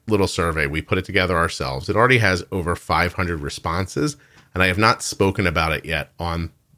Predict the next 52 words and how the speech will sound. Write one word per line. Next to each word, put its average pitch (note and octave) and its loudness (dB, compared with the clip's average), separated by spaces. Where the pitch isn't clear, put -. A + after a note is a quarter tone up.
the - -6
podcast. - -4
I've D2+ -12
so G#2 2
far F2+ 4
just D#2+ -4
made E2 2
it D#2+ -2
available C#2+ -4
through F2+ -2
the D#2 -2
private C#2+ 0
Facebook C3 2
group, B1 -6
but F2+ -4
now G2+ 4
I G#2 6
would F2+ -2
like E2+ 0
to - -10
tell E2 -2
the D2 -8
people C#2+ -6
listening C#2+ -6
to C2+ -12
the - -12
podcast C3 0
to D3+ 4
see B2 4
if - 0
you're G#2+ 2
interested G2+ 0
in G2 0
going F2+ -2
and E2 -6
filling D2 -8
out C#2 -8
the - -10
survey. G#2+ 2
It's C#3 -2
just F3 0
telling C3 2
me A2 6
about F2 0
the - -10
different - -10
series, C#3+ 6
what E2 -4
you - -10
think A#2 2
of F#2 0
them, F#2 0